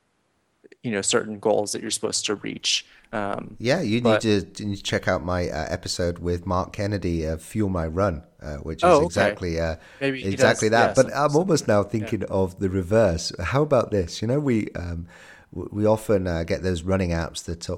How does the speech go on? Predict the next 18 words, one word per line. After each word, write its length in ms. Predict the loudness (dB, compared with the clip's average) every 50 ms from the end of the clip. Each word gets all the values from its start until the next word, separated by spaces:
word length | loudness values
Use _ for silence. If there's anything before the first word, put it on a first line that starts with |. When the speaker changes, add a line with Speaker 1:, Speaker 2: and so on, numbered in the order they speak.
| -10 -10 -12
Speaker 2:
auto 280 | -10 -6 -4 -2 -2 -4
tweet 460 | -4 -6 -6 -6 -4 -6 -6 -8 -8
and 160 | -10 -8 -8
post 260 | -6 -6 -6 -6 -8
to 60 | -10
Facebook 640 | -8 -6 -4 -4 -4 -6 -8 -6 -6 -6 -6 -8 -10
and, 260 | -12 -12 -12 -12 -12
uh, 180 | -10 -10 -10 -8
social 380 | -6 -4 -2 -2 0 0 0 0
Speaker 1:
Yeah, 80 | 0 0
Speaker 2:
media 200 | 0 0 0 0 0 0 0 -2
Speaker 1:
yeah. 40 | -2
Speaker 2:
about 300 | -4 -4 -4 -4 -4 -4
your, 200 | -6 -6 -6 -4
you 60 | -6
know, 160 | -6 -6 -4 -4
I 140 | -6 -6
can 280 | -6 -6 -8 -10 -10